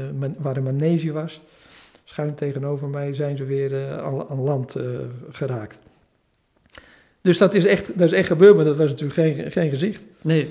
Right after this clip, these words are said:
Speaker 2: dat lijkt me heel raar als
Speaker 1: Ja.
Speaker 2: je naar het water kijkt en er komen twee koeien
Speaker 1: Ja.
Speaker 2: voorbij lopen.
Speaker 1: Ja,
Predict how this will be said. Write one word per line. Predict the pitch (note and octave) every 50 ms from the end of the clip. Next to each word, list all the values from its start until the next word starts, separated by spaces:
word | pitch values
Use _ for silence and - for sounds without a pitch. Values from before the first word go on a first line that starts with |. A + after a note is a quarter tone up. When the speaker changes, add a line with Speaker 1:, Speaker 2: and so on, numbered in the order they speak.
| - -
Speaker 2:
dat | - -
lijkt | - D#3+ C3 B2
me | C#3
heel | B2+ E3 G3+ F3+ E3
raar | E3 D#3+ D#3
als | D3 -
Speaker 1:
Ja. | F3 D3+
Speaker 2:
je | C#3 C#3 C#3 C3+ C3+ C3+ - - _ _ _ -
naar | E4 F3 C#3
het | C#3 A#2
water | C#3+ D3 D3 D3 -
kijkt | - D3 C3
en | C#3+
er | C3+
komen | B2 - C3 C3 C3
twee | - C3+ B2+
koeien | - - E3+ D#3
Speaker 1:
Ja. | C3+ A2
Speaker 2:
voorbij | A2 B2 C3+ B2+ A#2
lopen. | A#2 A#2 A#2 A#2+ - - -
Speaker 1:
Ja, | - D#3+ C#3+ -